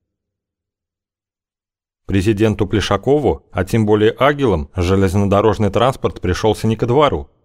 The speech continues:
Нечего, дескать, вывозить из родной страны такие стратегические материалы, как стеклянные бутылки, алюминиевые пуговицы и самодельное мыло.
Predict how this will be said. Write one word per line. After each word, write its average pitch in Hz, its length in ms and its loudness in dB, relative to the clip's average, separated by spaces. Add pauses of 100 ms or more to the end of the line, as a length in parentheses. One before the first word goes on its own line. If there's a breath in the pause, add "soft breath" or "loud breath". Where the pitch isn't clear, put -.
(300)
Нечего, 143 400 0
дескать, 107 420 -2
вывозить 104 480 0
из 92 80 -2
родной 101 300 0
страны 101 340 0
такие 98 320 -2
стратегические 101 800 -2
материалы, 101 600 2
как 95 260 -4
стеклянные 101 540 0
бутылки, 98 680 -2
алюминиевые 101 640 0
пуговицы 107 520 -2
и 95 120 -6
самодельное 107 640 0
мыло. 80 340 -2